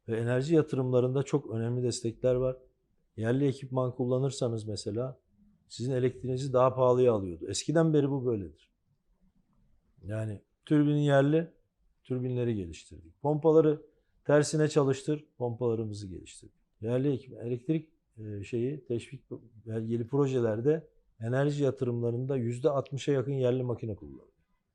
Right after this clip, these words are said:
Tarımda yüzde doksan, madencilikte yüzde yetmiş. Teşviklerde böyle. Genel imaç sanayi bizi tercih etmiyor. Çünkü rakipler fonla geliyor,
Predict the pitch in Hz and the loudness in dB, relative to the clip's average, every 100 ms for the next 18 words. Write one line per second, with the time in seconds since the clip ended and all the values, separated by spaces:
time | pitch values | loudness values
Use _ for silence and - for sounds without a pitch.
0 | _ _ - 123 139 151 156 139 127 143 | _ _ 2 4 4 6 6 4 2 0
1 | 131 123 - 127 90 - _ _ - 113 | 2 0 -2 -6 -6 -18 _ _ -4 2
2 | 131 143 143 135 131 127 143 131 120 135 | 2 2 0 -2 -8 -4 -2 -2 0 2
3 | 131 120 - 101 - _ _ _ _ _ | 2 0 -2 -10 -10 _ _ _ _ _
4 | _ - 123 - 131 147 135 135 127 113 | _ -2 -2 -2 -2 0 0 0 0 0
5 | - 107 156 165 160 156 - 151 147 143 | -2 -4 -2 0 2 0 0 -4 -4 -4
6 | 139 131 131 135 127 131 123 107 123 147 | -6 -12 -4 -2 -2 -4 -6 -8 -10 -10
7 | _ _ _ _ _ _ _ 139 135 123 | _ _ _ _ _ _ _ -6 -6 0
8 | 143 139 - _ _ _ _ _ _ _ | 0 0 -8 _ _ _ _ _ _ _
9 | _ _ _ 123 131 - 123 143 135 - | _ _ _ -2 -2 -2 -2 2 2 4
10 | 131 107 80 69 67 107 139 | 0 0 -4 -10 -6 -4 -4